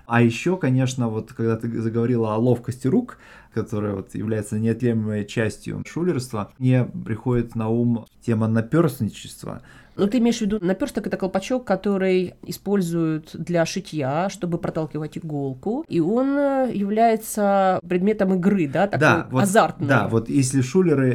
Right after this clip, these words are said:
Speaker 1: это люди, которые работают в гостиницах, да, там каких-нибудь постоялых дворах, даже иногда, может быть, в каком-нибудь высшем обществе, да, потому что, ну, карточная игра, как мы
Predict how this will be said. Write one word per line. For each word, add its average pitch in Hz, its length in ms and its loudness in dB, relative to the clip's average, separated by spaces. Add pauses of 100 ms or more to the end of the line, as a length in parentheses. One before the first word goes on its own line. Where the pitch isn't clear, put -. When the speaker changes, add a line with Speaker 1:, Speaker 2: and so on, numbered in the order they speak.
Speaker 1:
это 123 160 0
люди, 123 240 2
которые 117 380 -2
работают 113 640 -4 (180)
в 101 100 -8
гостиницах, 107 880 0
да, 107 300 0
там 95 220 -6
каких-нибудь 95 640 -8
постоялых 104 420 -6
дворах, 107 380 -4
даже 143 320 2
иногда, 131 420 2
может 123 260 2
быть, 120 200 -2
в 107 160 -12
каком-нибудь 113 560 -4
высшем 123 460 0
обществе, - 500 -6
да, 120 140 -2
потому 104 320 -10
что, - 160 -12
ну, 135 100 -6
карточная 127 520 -6
игра, 117 180 -4
как 107 200 -8
мы 104 180 -8